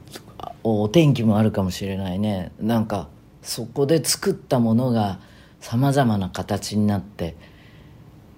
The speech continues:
出てくるね。あのー、最近ある超新、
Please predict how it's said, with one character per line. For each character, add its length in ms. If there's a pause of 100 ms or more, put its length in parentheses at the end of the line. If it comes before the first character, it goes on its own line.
(300)
出 160
て 120
く 120
る 140
ね。 400 (840)
あ 200
の 680 (1080)
ー、 40 (800)
最 380
近 640 (420)
あ 120
る 500 (1300)
超 460 (200)
新、 420